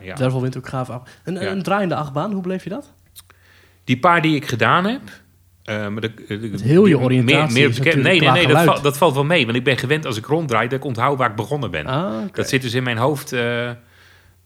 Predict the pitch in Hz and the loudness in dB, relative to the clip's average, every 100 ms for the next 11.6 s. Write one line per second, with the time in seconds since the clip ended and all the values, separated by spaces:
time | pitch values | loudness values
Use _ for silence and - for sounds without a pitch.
0 | _ 113 110 107 110 107 104 101 135 151 | _ -8 -6 -6 -8 -10 -8 -2 2 4
1 | 151 147 135 131 127 143 131 127 113 143 | 2 0 -4 -4 -2 -2 -2 -2 -2 -4
2 | 175 170 185 226 139 - 131 160 117 117 | -6 -8 -8 -8 -8 -2 2 6 8 6
3 | 120 110 131 110 117 131 110 127 110 123 | 4 4 2 4 2 2 2 0 2 0
4 | 113 107 127 117 110 127 123 101 107 127 | -2 -2 -2 -2 -2 -2 -2 0 0 0
5 | 113 90 90 113 98 95 101 117 107 110 | -2 -4 -6 -8 -8 -6 -4 -2 -4 -4
6 | 85 131 101 95 - 113 92 98 107 131 | -6 -6 -6 -6 -4 -6 -4 -6 -4 -4
7 | 104 104 104 120 117 113 139 110 87 85 | -4 -8 -6 -8 -8 -10 -8 -8 -10 -12
8 | - - - - - - 101 113 107 101 | -20 -20 -20 -20 -8 -4 -2 -2 -2 -2
9 | - 139 - 82 87 - - - 92 92 | -2 -2 -2 -6 -6 -12 -16 -12 -12 -10
10 | 85 92 82 85 98 87 98 90 92 90 | -12 -10 -10 -10 -12 -12 -12 -10 -8 -10
11 | - 131 135 82 - | -6 -6 -6 -10 -12